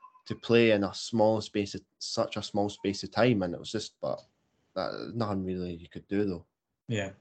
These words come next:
Speaker 2: Um, well, quite, just before we move on towards the, the end of the season, um, and obviously talk about the actual league victory and how all that came about, there was obviously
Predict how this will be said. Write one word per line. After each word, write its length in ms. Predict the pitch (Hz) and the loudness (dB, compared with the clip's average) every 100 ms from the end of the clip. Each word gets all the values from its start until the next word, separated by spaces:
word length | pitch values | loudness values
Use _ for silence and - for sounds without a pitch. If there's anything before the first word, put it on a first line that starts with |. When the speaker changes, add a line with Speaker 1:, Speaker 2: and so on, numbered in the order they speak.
| _ - - - _ - | _ -20 -20 -20 _ 4
Speaker 2:
Um, 500 | 123 123 123 123 - _ | 8 8 6 4 -4 _
well, 140 | 143 131 | 4 6
quite, 320 | 175 165 156 | 6 2 4
just 180 | 160 - | 4 4
before 260 | 160 175 | 4 8
we 100 | 156 | 10
move 200 | 143 135 | 10 10
on 140 | 127 120 | 8 6
towards 340 | 127 117 107 | 6 6 6
the, 320 | 117 110 107 104 | 6 6 6 4
the 140 | 110 | 4
end 180 | 120 131 | 6 6
of 60 | |
the 100 | 123 | 4
season, 480 | 113 117 110 104 98 - - | 2 2 4 4 2 -4 2
um, 800 | 107 107 104 104 104 104 - - _ _ _ _ - | 6 8 8 6 4 0 -2 -8 _ _ _ _ -4
and 260 | 117 110 117 | 0 0 0
obviously 340 | - 107 107 113 | -2 -2 0 0
talk 220 | 113 104 | 0 4
about 160 | 107 107 | 4 6
the 60 | |
actual 400 | 104 110 110 101 | 6 6 6 6
league 200 | 104 104 | 6 4
victory 440 | 110 104 - 104 101 | 4 0 4 6 8
and 120 | 98 | 6
how 140 | 104 104 | 6 6
all 140 | 101 | 8
that 220 | 101 101 | 8 6
came 120 | 120 104 | 4 6
about, 400 | 98 110 107 - - - - - _ _ - | 8 10 8 4 -14 -20 -20 -20 _ _ -2
there 80 | 113 | 4
was 140 | 110 | 8
obviously 760 | 120 123 120 120 113 107 104 | 10 8 6 6 6 6 4